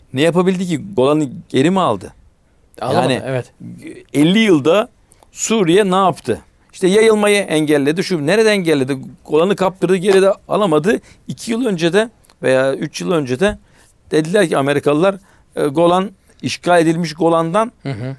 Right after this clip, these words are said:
Speaker 1: artık İsrail Golan'ı diye biz tanımlayacağız dedi.
Speaker 2: Hı hı.
Speaker 1: Bunu uluslararası, e, topluma ilan ettiler.
Speaker 2: Evet.
Speaker 1: Yani Suriye'nin işgal altındaki Golan topraklarını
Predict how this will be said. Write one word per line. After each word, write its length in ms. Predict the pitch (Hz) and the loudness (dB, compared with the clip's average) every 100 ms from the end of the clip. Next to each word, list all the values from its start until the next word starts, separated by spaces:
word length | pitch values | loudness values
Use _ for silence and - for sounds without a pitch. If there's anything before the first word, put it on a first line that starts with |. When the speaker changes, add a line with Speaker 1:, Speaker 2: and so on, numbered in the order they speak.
| _ _ _ _ _ | _ _ _ _ _
Speaker 1:
artık 440 | 147 147 - 175 - | -2 -2 -2 -6 -6
İsrail 560 | 131 - 170 175 165 | -8 0 2 4 2
Golan'ı 440 | 135 143 156 165 135 | 2 2 2 0 -2
diye 220 | 139 131 | -2 -2
biz 320 | 123 104 - - _ _ | -6 -10 -14 -18 _ _
tanımlayacağız 640 | 120 120 120 107 110 101 | -8 -4 -4 -2 -2 -2
dedi. 180 | 98 76 | -4 -8
Speaker 2:
Hı 80 | 139 | -8
hı. 240 | 123 123 151 156 | -8 -10 -12 -4
Speaker 1:
Bunu 320 | 135 190 233 _ _ _ _ - | 0 0 -4 _ _ _ _ -8
uluslararası, 920 | 123 - 160 170 156 - 156 139 113 _ _ _ _ _ - | -6 -2 0 2 0 0 0 0 -2 _ _ _ _ _ -16
e, 60 | 127 120 120 117 113 113 113 - | -12 -12 -12 -12 -12 -14 -16 -2
topluma 540 | 147 165 180 151 202 - _ _ _ - | -2 0 0 0 -2 -6 _ _ _ -4
ilan 280 | 123 135 156 | 0 2 2
ettiler. 500 | 139 - 98 - - - | 0 -4 -14 -14 -18 -12
Speaker 2:
Evet. 200 | 117 110 - _ _ _ 101 | -12 -12 -20 _ _ _ -14
Speaker 1:
Yani 180 | 92 | -14
Suriye'nin 380 | 104 120 123 127 | -8 -4 -2 -2
işgal 280 | 113 - 135 | -4 -2 -2
altındaki 340 | 127 123 113 | -2 -6 -8
Golan 280 | 107 123 147 | -4 -4 -4
topraklarını 680 | 120 113 117 110 117 139 190 | -6 -6 -6 -6 -8 -6 -8